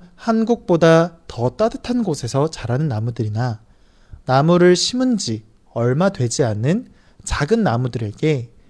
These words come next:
한국의 겨울은 견딜 수 없이 몹시 춥기 때문에 따뜻하게 겨울을 보내라고 옷을 입혀주기도 해요.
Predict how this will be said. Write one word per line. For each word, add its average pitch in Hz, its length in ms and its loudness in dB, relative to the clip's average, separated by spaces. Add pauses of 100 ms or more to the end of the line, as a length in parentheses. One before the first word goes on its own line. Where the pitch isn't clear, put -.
(220)
한국의 190 520 0
겨울은 131 560 2 (280)
견딜 139 360 2
수 - 200 2
없이 143 460 -2
몹시 127 460 -8
춥기 - 240 -8
때문에 123 640 -4 (400)
따뜻하게 165 800 0
겨울을 127 380 2
보내라고 117 800 -2 (260)
옷을 135 260 -2
입혀주기도 143 600 -4
해요. 113 300 -4